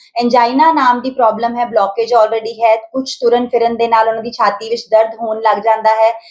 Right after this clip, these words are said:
ਇਹਨਾਂ ਸਭ ਪੇਸ਼ੈਂਟਸ ਨੂੰ ਪ੍ਰੀਕਾਸ਼ਨਰੀ ਸੇਕ ਤੇ ਦੱਸਿਆ ਜਾਂਦਾ ਹੈ ਕਿ ਸਰਦੀ ਵਿੱਚ ਬਹੁਤ ਅਰਲੀ ਮਾਰਨਿੰਗ ਜਦੋਂ ਟੈਂਪਰੇਚਰ ਘੱਟ ਹੁੰਦਾ ਹੈ ਜਾਂ ਬਹੁਤ ਲੇਟ ਨਾਈਟ ਜਦੋਂ ਟੈਂਪਰੇਚਰ ਘੱਟ ਹੁੰਦਾ ਹੈ, ਤੁਸੀਂ ਬਾਹਰ ਨਾ ਜਾਓ, ਆਪਣੇ ਆਪ ਨੂੰ ਕਵਰਡ ਰੱਖਣ ਦੀ ਕੋਸ਼ਿਸ਼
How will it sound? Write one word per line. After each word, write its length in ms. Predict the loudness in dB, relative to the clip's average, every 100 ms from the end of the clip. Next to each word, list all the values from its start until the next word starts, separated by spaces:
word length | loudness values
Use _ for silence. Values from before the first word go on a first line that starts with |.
| -20 _
ਇਹਨਾਂ 280 | 0 0 0
ਸਭ 200 | 0 0
ਪੇਸ਼ੈਂਟਸ 520 | -2 -2 0 0 -2
ਨੂੰ 140 | -4
ਪ੍ਰੀਕਾਸ਼ਨਰੀ 720 | -4 -2 2 2 0 -4 -4 -4
ਸੇਕ 260 | -4 -4 0
ਤੇ 120 | -2
ਦੱਸਿਆ 340 | -2 -2 0 4
ਜਾਂਦਾ 320 | 2 2 0
ਹੈ 80 | 2
ਕਿ 200 | 0 2
ਸਰਦੀ 420 | 0 0 -6 -4
ਵਿੱਚ 160 | -4 -2
ਬਹੁਤ 220 | 0 2 2
ਅਰਲੀ 280 | 0 0 0
ਮਾਰਨਿੰਗ 440 | 4 2 2 -4 -8 _ _ _ 0
ਜਦੋਂ 180 | 2 4
ਟੈਂਪਰੇਚਰ 640 | 2 0 -2 0 0 2 2
ਘੱਟ 140 | 0 -2
ਹੁੰਦਾ 260 | -6 0 2
ਹੈ 160 | 2
ਜਾਂ 120 | 0 0
ਬਹੁਤ 260 | 2 0 0
ਲੇਟ 200 | -4 -2 0
ਨਾਈਟ 260 | 0 -2
ਜਦੋਂ 140 | -2 0
ਟੈਂਪਰੇਚਰ 480 | 0 0 -4 -2
ਘੱਟ 220 | 0 0 0 -10
ਹੁੰਦਾ 180 | -2 -2
ਹੈ, 40 |
ਤੁਸੀਂ 260 | 0 -8 0
ਬਾਹਰ 300 | 2 2 0
ਨਾ 220 | -2 -2
ਜਾਓ, 180 | -2 -4 -8 -20 -2
ਆਪਣੇ 340 | -2 0 0
ਆਪ 160 | 2 2 0
ਨੂੰ 180 | -4 0
ਕਵਰਡ 340 | 2 2 0
ਰੱਖਣ 260 | -4 -6 -10
ਦੀ 140 | -10
ਕੋਸ਼ਿਸ਼ 440 | -6 -6 -6 -12